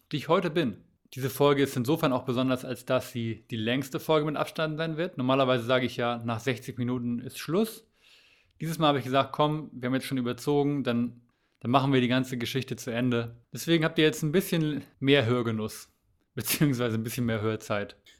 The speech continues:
Die gute Jenny, vielleicht kennt ihr sie noch aus dem ersten Podcast, war so gut, die Rolle des, äh, Interviewers einzunehmen.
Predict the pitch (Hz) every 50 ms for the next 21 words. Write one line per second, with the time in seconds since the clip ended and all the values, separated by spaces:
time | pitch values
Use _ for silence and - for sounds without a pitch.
0 | _ - 147 131 143 165 147 143 120 113 147 151 156 151 151 151 151 143 143 -
1 | _ _ _ - 139 139 - - - 139 127 127 120 131 127 123 117 127 - -
2 | 131 123 123 127 131 131 - - 127 - - 127 123 - - 127 120 123 120 -
3 | - - _ _ _ _ _ _ - - 123 127 113 117 117 120 123 117 - -
4 | _ _ _ - - _ _ _ - - 120 117 110 127 127 127 113 117 110 -
5 | - - - 113 107 107 107 107 107 90 - _ - _ _ _ - - 170 165
6 | - 151 139 135 120 117 127 147 151 147 143 143 143 139 - - 135 135 139 143
7 | 135 - - 131 127 127 127 127 127 117